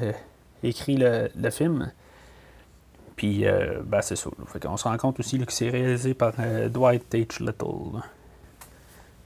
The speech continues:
Fait qu'arrivé à l'hôpital, euh, les infirmiers ramassent, euh, s'en vont ramasser Michael Myers, là, puis, euh, dans le fond, sont, sont guidés comme par le, le gars de la sécurité, là, puis qui, dans le fond, il explique qu'est-ce qui s'est passé, là, les, les, euh, il y a dix ans, pour ceux-là qui ont pas, euh,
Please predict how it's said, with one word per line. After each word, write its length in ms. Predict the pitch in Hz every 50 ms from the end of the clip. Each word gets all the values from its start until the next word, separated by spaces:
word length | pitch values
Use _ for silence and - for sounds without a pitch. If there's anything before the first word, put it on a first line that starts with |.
| - - -
Fait 80 | - 117
qu'arrivé 320 | - 143 135 147 147 180
à 40 | 185
l'hôpital, 440 | 175 147 - - 156 165 170 165 156
euh, 400 | 135 123 131 123 117 113 117 113
les 180 | 110 113 113 131
infirmiers 380 | 127 117 - 127 117 117 131 131
ramassent, 460 | 127 113 117 120 120 - - - -
euh, 420 | 113 107 107 107 104 104 101 101 104
s'en 160 | - - 104 110
vont 100 | 117 110
ramasser 380 | 127 120 117 117 113 - 135
Michael 260 | 131 120 110 - 127 120
Myers, 320 | 110 107 107 120 135 135
là, 100 | 131 127 123
puis, 240 | - - 120 113 113
euh, 60 | 110
dans 100 | 107 113
le 60 | 117
fond, 140 | - - 135
sont, 520 | - 135 120 110 107 107 110 107 98 78
sont 220 | - - - 127 123
guidés 280 | 117 127 127 131 139
comme 200 | 135 135 127 127
par 140 | - 117 117
le, 260 | 110 104 101 101 101 107 113 117 - - - - - - _ - 117
le 80 | 117
gars 100 | 113 131
de 60 | 127
la 80 | 131 120
sécurité, 520 | - 127 113 - 110 110 113 - 131 143
là, 120 | 139 135 135
puis 140 | 135 - -
qui, 280 | - 131 123 117 113 117
dans 120 | 127 135
le 40 | 131
fond, 120 | - 180
il 60 | 180
explique 280 | 156 131 - - 160 -
qu'est-ce 160 | - 156 -
qui 60 | -
s'est 80 | - 147
passé, 340 | - - 120 123 - - 143
là, 120 | 139 135
les, 180 | 127 117 117 110
les, 180 | 113 113 113 110
euh, 240 | 113 110 104 110 107 - - - - - - - - - - - - - - -
il 60 | 135
y 40 | 147
a 20 | 143
dix 220 | 123 127 127 123
ans, 160 | 127 139 156 139
pour 140 | 135 127
ceux-là 260 | - - 131 127 139 135
qui 160 | - - 127
ont 140 | 117 117 113
pas, 120 | - 135
euh, 560 | 131 123 120 120 107 107 104 104 104 101 98